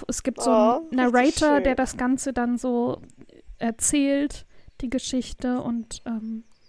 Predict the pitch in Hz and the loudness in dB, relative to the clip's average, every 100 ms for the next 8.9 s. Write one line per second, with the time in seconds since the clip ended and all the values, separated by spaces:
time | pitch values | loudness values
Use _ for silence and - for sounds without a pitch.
0 | - - - - 277 254 247 254 254 233 | -20 -20 -10 2 2 4 0 2 0 2
1 | 254 - - 214 254 269 214 - 208 202 | 0 -2 -2 4 8 8 4 -2 0 2
2 | 208 208 226 226 226 - 233 220 226 - | 0 0 -2 0 -2 -2 -4 -2 -4 -2
3 | 220 208 254 247 220 214 - - - - | -2 2 4 6 4 0 -6 -18 -20 -12
4 | - 220 - 214 202 226 208 202 190 202 | -4 -2 -2 -4 -4 -2 -2 -2 -6 -4
5 | 196 196 202 196 208 - 214 208 - - | -2 -2 -2 -4 -4 -4 -6 -6 -8 -12
6 | - - 262 240 247 226 277 - - 247 | -18 0 2 6 4 4 0 0 0 2
7 | 240 240 240 - 254 247 254 - - 247 | 2 2 0 0 0 0 -2 -4 -4 0
8 | 254 254 247 262 240 254 247 247 269 | 2 2 4 2 2 0 2 2 0